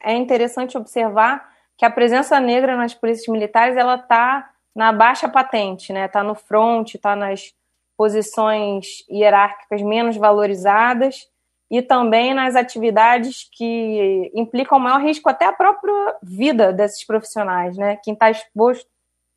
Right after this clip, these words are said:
em geral, no front, no dia a dia, é, dos órgãos da nossa segurança pública,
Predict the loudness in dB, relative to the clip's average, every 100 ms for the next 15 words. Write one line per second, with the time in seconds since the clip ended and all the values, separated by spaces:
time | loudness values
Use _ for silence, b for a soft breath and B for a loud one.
0 | -6 -2 4 6 6 6 4 0 -12 _
1 | _ -12 -10 -2 4 4 4 2 -4 -4
2 | 0 -2 -2 -6 -6 -2 -2 -4 -12 _
3 | _ _ -12 -10 -10 -8 -6 -6 -8 -10
4 | 0 2 2 -4 -6 -6 -6 -8 -8 -6
5 | -6 -6 -8 -12 _ -4 -2 -4 -8 -18